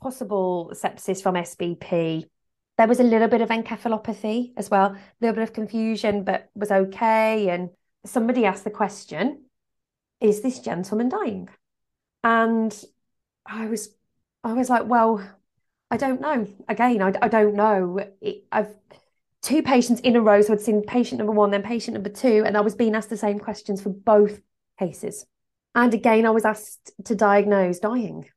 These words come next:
or recognise a dying patient. And I identified quite a big, maybe not a gap in my knowledge, but more like, I don't feel comfortable making this diagnosis, actually.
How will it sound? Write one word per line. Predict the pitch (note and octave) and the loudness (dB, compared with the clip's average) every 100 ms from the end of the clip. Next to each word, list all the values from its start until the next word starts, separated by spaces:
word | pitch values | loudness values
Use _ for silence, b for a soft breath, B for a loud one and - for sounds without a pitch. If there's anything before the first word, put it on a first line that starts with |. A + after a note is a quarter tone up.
| _ _ _ | _ _ _
or | A3 | 0
recognise | G#3+ G3 A3+ F#3+ F3 F3+ | 0 0 -2 0 0 -2
a | |
dying | F#3 E3 F3 | 0 0 -2
patient. | - B3 - - - - _ _ - | -6 -6 -6 -14 -18 -20 _ _ 0
And | G#3+ | 4
I | G#3 G3 G3 - - - | 4 2 -4 -16 -20 0
identified | A#3 G3+ A#3+ C#4+ D4 - F3 E3 E3 - | 0 2 0 0 -6 -6 -2 -2 -4 -8
quite | - G3 | -2 0
a | D4 - | -2 -4
big, | F3+ G3+ G#3 - _ _ _ - | -2 -2 -4 -12 _ _ _ -10
maybe | A#3+ C#4 C#4+ C#4+ C4+ B3+ - _ _ _ | -8 -8 -6 -6 -4 -6 -10 _ _ _
not | B3 - | 0 0
a | B3+ | 0
gap | F4 - E4 | -4 -4 -6
in | D#4+ | -2
my | E4 | 2
knowledge, | C#4 B3+ D#4 F#4 - | 4 4 4 0 -2
but | A#3 | -2
more | A#3 B3 | 4 4
like, | A#3 G#3+ G#3 - _ _ - | 6 4 0 -12 _ _ -4
I | G#3+ | -2
don't | D4+ C4 | -2 -4
feel | F#3+ | -6
comfortable | G3+ A#3 - E3+ | -4 -4 -4 -4
making | F3 F#3+ F#3+ E3 | 0 -2 -4 -10
this | D#3 | -10
diagnosis, | D#3+ D#3 - - - - _ _ _ - | -12 -12 -16 -16 -20 -20 _ _ _ -10
actually. | - - - - - | -10 -10 -16 -16 -16